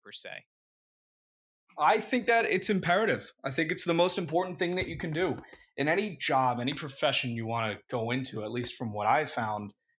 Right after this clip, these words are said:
Speaker 2: you wanna be able to answer any question that's thrown your way. And that's sort of where I based my efforts on as I got past my junior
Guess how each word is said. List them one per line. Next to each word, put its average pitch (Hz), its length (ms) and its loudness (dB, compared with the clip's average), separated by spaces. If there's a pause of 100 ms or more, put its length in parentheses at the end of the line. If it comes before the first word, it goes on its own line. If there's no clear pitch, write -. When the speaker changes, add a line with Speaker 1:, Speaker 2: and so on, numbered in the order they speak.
Speaker 2:
you 123 100 -4
wanna 160 320 4
be 165 140 2
able 151 200 4
to 143 200 -6
answer 131 440 -2
any 151 180 2
question 123 500 0
that's 104 180 -6
thrown 113 240 -2
your 104 160 -2
way. - 240 -4 (400)
And 123 140 0
that's 151 340 2
sort 160 220 4
of 135 320 2
where 127 500 2
I 117 140 2
based 110 560 -2
my 107 360 -2 (300)
efforts 120 360 0
on 107 340 -2
as 127 300 4
I 113 60 -2
got - 280 2
past 117 460 2
my 110 140 -4
junior 110 520 -4